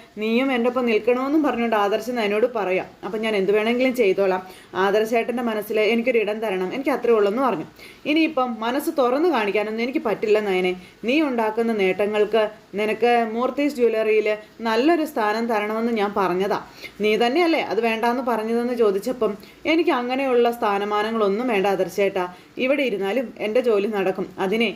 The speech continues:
എനിക്ക് യാതൊരു ക്രെഡിറ്റിൻ്റെ ആവശ്യമില്ല കേട്ടോ" എന്നൊക്കെ പറയുമ്പോൾ, "ഞാനേ ആ ഷെൽഫിൽ കുറച്ച് പൈസയൊക്കെ വെച്ചിട്ടുണ്ട്, ഇപ്പോൾ കുറച്ചുകൂടി വെച്ചിട്ടുണ്ട്.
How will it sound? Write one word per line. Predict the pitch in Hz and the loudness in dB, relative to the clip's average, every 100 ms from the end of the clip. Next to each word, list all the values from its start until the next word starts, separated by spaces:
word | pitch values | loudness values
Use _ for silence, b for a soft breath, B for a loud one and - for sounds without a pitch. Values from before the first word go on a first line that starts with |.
| - | -6
എനിക്ക് | 202 208 | -6 -2
യാതൊരു | 208 175 202 226 208 | 0 0 0 0 0
ക്രെഡിറ്റിൻ്റെ | 190 185 180 202 | 2 0 0 0
ആവശ്യമില്ല | 208 175 170 220 185 170 | 0 0 -2 0 2 2
കേട്ടോ" | 170 180 | 0 0
എന്നൊക്കെ | 185 190 175 | 0 -2 0
പറയുമ്പോൾ, | 175 190 180 185 B B - | 2 2 2 0 B B -4
"ഞാനേ | 214 226 247 - - | 0 0 0 -4 -6
ആ | 190 | -4
ഷെൽഫിൽ | 214 220 185 220 233 | 0 2 2 0 0
കുറച്ച് | 254 240 | 0 -2
പൈസയൊക്കെ | - 175 175 269 269 | -2 -2 0 -2 0
വെച്ചിട്ടുണ്ട്, | 269 240 226 185 220 - B B - | -2 -2 -2 0 0 -4 B B -6
ഇപ്പോൾ | 254 269 269 | 0 2 2
കുറച്ചുകൂടി | 269 262 254 311 226 220 | 0 -2 -2 0 2 4
വെച്ചിട്ടുണ്ട്. | 302 233 226 214 165 | 2 0 0 -2 -2